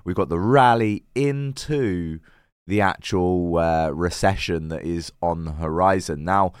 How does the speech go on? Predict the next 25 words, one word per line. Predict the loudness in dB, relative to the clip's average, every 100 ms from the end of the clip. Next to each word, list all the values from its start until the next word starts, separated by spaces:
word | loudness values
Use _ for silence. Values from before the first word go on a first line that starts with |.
| -20 -20 -6
you | 0
know, | 0 0 -2
I | -2
guess, | -2 -2 -4 -8 -14 -18 _ _
you | -6
know, | 0 2 2 0 -4 -12 _
the | -4
blood's | 2 2 2
already | 0 0
in | -2
the | -4
streets | -2 -2 -2
in | -6
certain | -2 -2 -2
parts | -2 -2 -4
of | -8
the | -6
world, | -2 0 0 -4 -4
but, | -2 -2 -6 _
you | -6
know, | -4 -4 -4 -6 -8 _ _ _ _ -6
I, | -6 -4
I | -6
guess, | -2 -2 -2 -4
um, | 0 0 0 -4 -8 -12